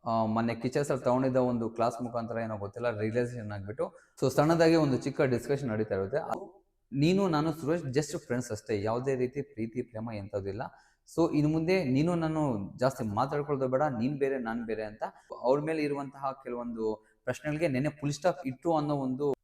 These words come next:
ಸಿಂಬಲ್ ಸಿಕ್ತು ನೆನ್ನೆ. actually ತುಂಬಾ ಚೆನ್ನಾಗಿ ಮಾತಾಡಿದ್ರು. ಇಲ್ಲಿಗೆ ಬಂದ್ರು ನಾವು ಆಟ ಆಡೋದಕ್ಕೆ, ನಮ್ಮ ಒಂದು ಇಬ್ಬರ ಒಂದು, ಆ, ಕ್ಲೋಸ್‌ನೆಸ್ ಆಚೆ ಕಡೆಗೆ ಬೇರೆನೇ ಆಗ್ತಿದೆ ಅನ್ನೋದ್ರಲ್ಲಿ ಮೊನ್ನೆ ಕಿಚ್ಚ ಸುದೀಪ್ ಸರ್ ಹೇಳಿರೋದನ್ನ ಸೀರಿಯಸ್ ಆಗಿ ತಗೊಂಡು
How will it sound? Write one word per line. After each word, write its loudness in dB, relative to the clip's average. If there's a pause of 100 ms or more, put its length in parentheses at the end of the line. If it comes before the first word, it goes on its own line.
(180)
ಸಿಂಬಲ್ 4
ಸಿಕ್ತು -4
ನೆನ್ನೆ. 0
actually -4
ತುಂಬಾ -4
ಚೆನ್ನಾಗಿ -2
ಮಾತಾಡಿದ್ರು. 0
ಇಲ್ಲಿಗೆ 0
ಬಂದ್ರು 2
ನಾವು 0
ಆಟ 2
ಆಡೋದಕ್ಕೆ, -2
ನಮ್ಮ 0
ಒಂದು 0
ಇಬ್ಬರ -2
ಒಂದು, 0
ಆ, 0
ಕ್ಲೋಸ್‌ನೆಸ್ 0
ಆಚೆ 0
ಕಡೆಗೆ 0
ಬೇರೆನೇ 0
ಆಗ್ತಿದೆ -8
ಅನ್ನೋದ್ರಲ್ಲಿ 4
ಮೊನ್ನೆ 2
ಕಿಚ್ಚ -2
ಸುದೀಪ್ -2
ಸರ್ 0
ಹೇಳಿರೋದನ್ನ 2
ಸೀರಿಯಸ್ -4
ಆಗಿ -8
ತಗೊಂಡು -6